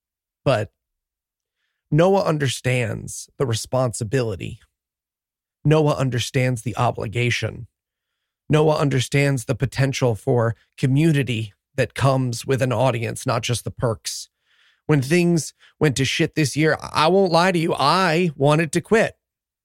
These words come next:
But Noah wanted to be here more than ever. He steered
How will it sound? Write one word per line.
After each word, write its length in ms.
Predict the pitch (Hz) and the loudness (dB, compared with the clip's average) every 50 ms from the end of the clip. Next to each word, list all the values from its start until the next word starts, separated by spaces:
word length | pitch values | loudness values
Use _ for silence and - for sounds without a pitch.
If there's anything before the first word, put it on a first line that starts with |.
| _ _ _ _ _ _ _ _ - | _ _ _ _ _ _ _ _ -2
But 160 | 143 139 - | 0 0 2
Noah 320 | 131 143 156 190 214 226 | 2 4 4 6 4 4
wanted 340 | 220 202 208 208 196 190 156 | 4 4 2 2 2 0 -2
to 80 | 170 147 | -2 -4
be 200 | 123 170 175 170 | -2 0 0 0
here 240 | 139 - 165 170 | 0 0 0 2
more 220 | 165 156 156 143 139 | 2 2 2 2 0
than 160 | 110 131 120 | 0 0 -2
ever. 300 | 117 117 - 104 - - _ _ _ _ _ _ _ _ _ _ _ _ _ _ _ _ _ _ _ _ _ | -4 -4 -6 -10 -12 -14 _ _ _ _ _ _ _ _ _ _ _ _ _ _ _ _ _ _ _ _ _
He 200 | _ - 165 170 156 | _ 0 0 0 0
steered 680 | - - - - 170 170 180 185 185 180 151 156 151 | -2 -4 -4 0 2 4 4 4 4 2 0 -2 -8